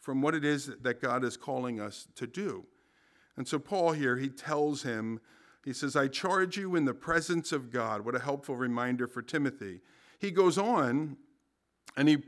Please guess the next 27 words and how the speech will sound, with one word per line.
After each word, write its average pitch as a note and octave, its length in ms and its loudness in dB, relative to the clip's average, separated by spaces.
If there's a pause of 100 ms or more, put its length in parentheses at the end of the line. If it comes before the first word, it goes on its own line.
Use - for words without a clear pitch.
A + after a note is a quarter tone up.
(120)
reminds D3 640 2
Timothy, C#3 480 -2
Paul C#3 280 -2
that A2+ 200 -2
is, A#2 260 -6 (280)
he - 80 -6
reminds D#3 500 4
Timothy D3 400 -4
of C#3 140 -6
the C#3 80 -6
Lord B2 260 -4
Jesus A2+ 400 -12
Christ. - 500 -10 (760)
He C3+ 160 -4
says, C3+ 340 0
Paul B2 240 2
points A#2+ 380 -2
out, A#2+ 300 0
"who D3 160 -2
made D3+ 340 0
the C#3+ 100 0
good F#3 420 0
confession B2+ 920 -2 (420)
before C#3+ 300 0
Pontius C#3 500 4
Pilate." G#2 540 -10
Now, G#2 260 -10